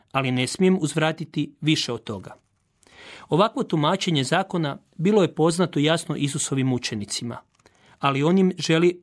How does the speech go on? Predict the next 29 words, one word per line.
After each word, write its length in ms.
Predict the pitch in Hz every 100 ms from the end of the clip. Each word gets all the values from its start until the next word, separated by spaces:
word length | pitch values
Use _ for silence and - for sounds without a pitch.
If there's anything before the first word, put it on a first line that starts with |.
| -
ponuditi 460 | 160 175 160 165
nešto 340 | 160 151 - 139
novo. 340 | 120 98 - _ _ _ _ _ -
A 100 | 127
ja 220 | 131 160
vam 160 | 226
kažem, 400 | 170 131 113 104 - _ _ _ _ -
pljusne 380 | 208 220 - 120
li 120 | 120
te 120 | 120
tko 200 | - 175
po 160 | 156 127
desnom 380 | 151 151 123
obrazu, 460 | 143 180 170 - 131 - _ _
okreni 420 | - - 180 180 170
mu 120 | 147
i 40 |
drugi. 400 | 131 110 95 113 - _ _ _ _ _ _ _
Isus 340 | - 175 196 -
ovime 300 | 180 190 175
ne 100 | 165
dokida 540 | 185 196 143 135 135 -
načelo 440 | 135 - 160 147
uzvrata, 480 | 143 131 120 - 120 - - - - -
nego 220 | 170 185
nudi 240 | 220 220
jedno 220 | 220 196 185
novo 280 | 185 170
načelo 580 | 135 120 - 139 180 190